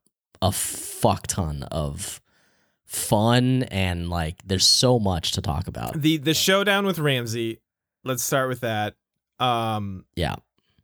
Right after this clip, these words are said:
Speaker 2: I love, I've, I, okay, I'm gonna be saying this a, a lot, so I'm, let me just get this out of the way. Uh, I fucking love Jon, uh, so much,
Speaker 1: Oh, yeah.
Speaker 2: uh, in this episode. I mean, we've,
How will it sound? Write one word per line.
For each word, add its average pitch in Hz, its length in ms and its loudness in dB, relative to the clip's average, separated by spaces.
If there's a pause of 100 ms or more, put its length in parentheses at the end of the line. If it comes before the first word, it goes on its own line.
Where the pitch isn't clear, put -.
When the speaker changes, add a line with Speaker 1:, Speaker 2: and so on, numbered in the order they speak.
(180)
Speaker 2:
I 147 160 2
love, 147 520 2
I've, 139 420 2
I, 143 100 -4 (300)
okay, 117 380 -6
I'm 139 120 -2
gonna 175 140 0
be 131 140 -6
saying 110 280 -4
this 95 140 -6
a, 98 160 -8
a 95 100 -8
lot, 90 280 -8
so - 120 -4
I'm, 117 60 -10
let - 180 -8
me 117 80 -6
just 98 220 -8
get 101 120 -10
this - 160 -10
out 87 100 -8
of 87 60 -12
the 85 60 -10
way. 87 200 -10 (460)
Uh, 151 220 4
I 165 120 2
fucking 180 440 2
love 127 300 4
Jon, 113 440 -2 (360)
uh, 110 260 0
so 123 280 2
much, 87 420 2
Speaker 1:
Oh, 80 60 -4 (360)
yeah. 147 60 0
Speaker 2:
uh, 143 40 2
in 156 140 0
this 165 180 2
episode. 180 500 2
I 156 80 2
mean, 131 200 2
we've, 120 240 -2